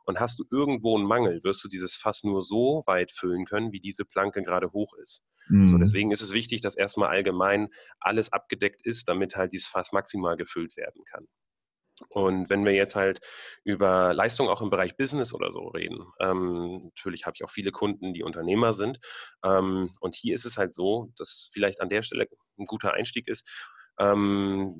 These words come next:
Speaker 1: wir verstoffwechseln Fette und Kohlenhydrate primär. So, und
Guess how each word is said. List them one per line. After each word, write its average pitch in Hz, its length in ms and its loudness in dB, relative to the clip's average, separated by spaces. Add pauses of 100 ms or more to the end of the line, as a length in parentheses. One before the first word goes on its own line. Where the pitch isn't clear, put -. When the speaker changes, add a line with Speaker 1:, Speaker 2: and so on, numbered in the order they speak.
Speaker 1:
wir 98 580 6
verstoffwechseln 123 1080 4
Fette 123 540 4
und 107 320 -6
Kohlenhydrate 90 760 -8 (240)
primär. 80 420 -10 (240)
So, 85 200 -10
und 87 320 -8